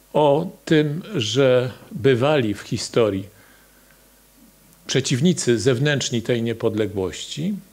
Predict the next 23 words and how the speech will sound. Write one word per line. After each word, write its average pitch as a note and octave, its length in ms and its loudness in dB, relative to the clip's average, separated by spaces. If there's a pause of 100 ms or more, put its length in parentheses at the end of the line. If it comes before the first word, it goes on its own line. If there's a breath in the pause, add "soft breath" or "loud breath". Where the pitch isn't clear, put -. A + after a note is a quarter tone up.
(600)
że D#3+ 160 2
bywali E3+ 460 2
zdrajcy C#3 640 0
wewnętrzni, B2+ 680 0
którzy B2 540 0 (100)
tę C3+ 240 2 (100)
niepodległość A#2+ 640 0
sprzedawali, A2+ 840 0 (1700 soft breath)
i F#3+ 180 4
że F3+ 500 4 (180)
byli G#3 300 4
bohaterowie, F3+ 720 2
którzy F#3+ 280 -2
tej F#3+ 200 2
niepodległości F3+ 720 0
bronili. A#2+ 500 0 (160)
To G3 100 -2
jest G3+ 140 2
właśnie F3+ 300 0
temat E3 320 0
naszego C#3+ 360 -4
cyklu C#3 340 -6
wykładów. - 680 -8